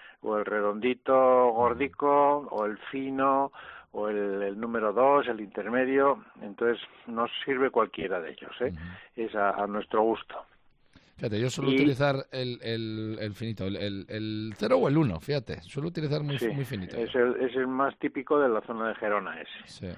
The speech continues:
Speaker 1: Mm. Bien, pues entonces vamos con, con los ingredientes de verdura que vamos a utilizar. Van a ser, eh, guisantes, alubias. Eh, me gusta ponerle habas pequeñitas.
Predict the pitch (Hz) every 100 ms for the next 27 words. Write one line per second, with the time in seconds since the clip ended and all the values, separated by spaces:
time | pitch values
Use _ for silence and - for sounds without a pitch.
0 | - - - - - _ _ - 98 -
1 | - - - - 131 117 127 107 120 113
2 | 120 143 143 - 165 160 127 104 117 123
3 | 117 - 123 110 104 95 90 90 87 -
4 | - 113 104 98 98 107 113 120 120 117
5 | 131 123 120 120 117 117 113 120 117 135
6 | 107 - 98 104 110 110 110 110 131 127
7 | - - - - _ 117 117 110 - 120
8 | 117 110 98 92 - 101 101 101 98 -
9 | 104 123 123 110 127 123 123 113 101 117
10 | 120 123 123 120 - - - - - -
11 | - - 98 98 95 95 95 95 - -
12 | - - 110 117 135 151 - 180 143 135
13 | 135 151 135 135 147 - 95 98 101 -
14 | -